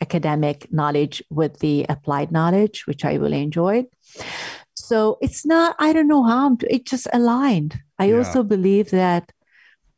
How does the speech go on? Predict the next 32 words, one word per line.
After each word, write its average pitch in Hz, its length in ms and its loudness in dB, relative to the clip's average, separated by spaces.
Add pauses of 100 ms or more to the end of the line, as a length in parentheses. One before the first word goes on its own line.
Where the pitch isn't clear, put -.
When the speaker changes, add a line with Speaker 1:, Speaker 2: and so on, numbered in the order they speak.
(260)
Speaker 1:
uh, 175 260 0
when 175 300 0
we 180 140 4
are 175 120 2
in 170 160 2
that 165 160 0
flow 185 380 0
zone, 151 360 0
things 156 320 -2
flow, 156 520 -4 (640)
hence 160 240 0
Speaker 2:
Well, 160 80 -4
Speaker 1:
the 156 100 -2
name. 135 480 -4
Speaker 2:
and 139 140 0
you - 20 2
Speaker 1:
It's, 127 100 -2
Speaker 2:
just 139 140 -2
Speaker 1:
it's 185 100 -2
Speaker 2:
have - 100 -2
Speaker 1:
just - 120 -14
Speaker 2:
to 131 180 0
Speaker 1:
things 349 200 -2
happen. 156 500 -2 (220)
Speaker 2:
It 120 100 -8
just 113 240 -12
slowly, 120 600 -6
it 101 260 -6
just 101 260 -12
is 107 300 -6
the 98 100 -6
normal. 110 460 -8